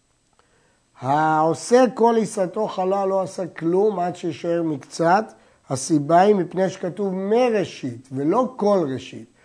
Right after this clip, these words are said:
ולכן הוא לא יכול לעשות את כל העיסה חלה, אלא רק מראשית, צריך לשייר קצת.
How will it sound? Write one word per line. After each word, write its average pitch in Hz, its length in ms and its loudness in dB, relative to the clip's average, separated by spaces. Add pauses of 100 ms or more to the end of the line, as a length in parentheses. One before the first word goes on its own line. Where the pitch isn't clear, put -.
(280)
ולכן 151 360 -2
הוא 196 120 0
לא 214 80 0
יכול 220 320 0
לעשות 202 460 -2
את 180 180 -10
כל 220 440 4
העיסה 160 440 -4
חלה, 151 500 -8
אלא 160 220 -4
רק 190 220 -2 (180)
מראשית, 151 760 -2
צריך 190 420 -2
לשייר 165 640 -2 (240)
קצת. - 440 -20